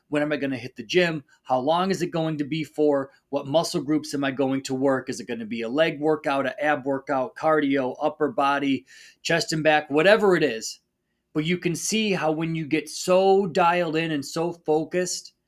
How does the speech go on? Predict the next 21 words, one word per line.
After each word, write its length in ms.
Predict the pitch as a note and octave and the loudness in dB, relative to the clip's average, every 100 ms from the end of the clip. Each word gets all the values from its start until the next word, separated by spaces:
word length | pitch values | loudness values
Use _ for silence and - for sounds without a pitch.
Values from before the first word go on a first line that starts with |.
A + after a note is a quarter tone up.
| _ _ _ _ _ _ _ _ - | _ _ _ _ _ _ _ _ -8
on 260 | C3+ B2+ | -6 -2
what 260 | C3+ C#3+ - | 0 0 -2
you 220 | D#3+ D3+ | -4 -2
are 240 | C#3 C#3+ D3 | 0 0 -2
and 140 | C3 | 0
what 200 | C#3 C#3 | -2 -2
you 120 | C#3+ | -4
want 220 | D3 C#3+ C#3 | -2 -2 -2
to 120 | A#2+ | -8
accomplish, 840 | - C#3+ E3 E3 G#3 A3 - - _ _ _ C3 | -4 -2 -2 0 0 0 -6 -12 _ _ _ -2
there's 340 | C#3 D3 C#3+ | 0 0 -2
no 340 | D3+ F#3 G3+ | 0 4 4
room 540 | F#3 E3+ F#3+ F3 D#3+ D3 | 4 4 2 2 -2 -8
for 720 | - D#3+ D3+ D3 C#3+ C#3+ - _ _ _ - | -6 2 4 4 2 0 -4 _ _ _ -6
other 280 | D#3+ E3 D3+ | -2 -2 -4
stuff 360 | - D3+ - | -2 -2 -2
to 100 | C#3 | -4
work 320 | B2+ C#3 C3+ | 0 0 -2
its 160 | C3 - | -8 -8
way 300 | B2 A#2+ A2+ | -6 -4 -4
in. 140 | G#2 | -8